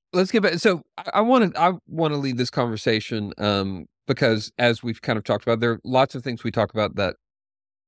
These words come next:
it's been more in my wheelhouse as a working therapist, but you know, James as an, has worked kind of all these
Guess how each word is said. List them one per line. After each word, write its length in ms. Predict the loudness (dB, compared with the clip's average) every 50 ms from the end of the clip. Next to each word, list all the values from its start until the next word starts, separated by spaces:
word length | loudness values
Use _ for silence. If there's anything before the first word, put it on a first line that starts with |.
| _ -8
it's 160 | -8 -8 -10
been 340 | -10 -2 0 2 4 4 4
more 200 | 4 6 4 4
in 80 | 4
my 180 | 4 2 2 2
wheelhouse 560 | 0 -2 -2 -2 -2 -2 0 -2 -2 -2 -4
as 100 | -8 -6
a 60 | -6
working 320 | -6 -6 -8 -6 -6 -2 0
therapist, 460 | 2 2 2 0 -2 -4 -6 -4 -2
but 240 | -2 -2 -2 -2 _ _ _ _ _ _ _ _ -6
you 140 | -2 -2 -2
know, 60 | 0
James 600 | 0 2 2 2 4 2 2 2 0 0 -2 -6 -12 -4
as 280 | 0 0 2 2 0 -2
an, 200 | -4 -8 -10 -12 -14 -20 _ -8
has 220 | -4 -2 -2 -2 0
worked 460 | 2 4 4 4 2 -2 -12 -14 -14 _ -12 -4
kind 160 | -2 -2 0
of 100 | -2 -2
all 460 | -2 0 2 4 6 6 8 6 6 4
these 340 | 0 -2 -4 -6 -8 -10